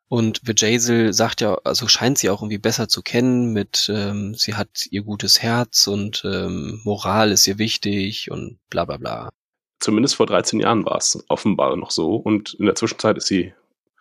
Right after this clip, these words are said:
Speaker 2: abgehärtet, äh, worden. Das wird uns ja so ein bisschen erzählt, dass sie halt viele ihrer Ideale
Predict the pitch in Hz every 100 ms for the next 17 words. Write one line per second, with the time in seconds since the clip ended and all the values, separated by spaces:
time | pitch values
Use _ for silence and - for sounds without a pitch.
0 | - - - - 92 - 98 - - -
1 | - - 64 65 - - - - 95 71
2 | 67 87 - _ _ _ _ _ _ _
3 | _ _ - 117 120 104 101 90 92 90
4 | 92 69 - 80 - - - - - -
5 | - - 107 98 82 87 95 85 90 98
6 | 85 85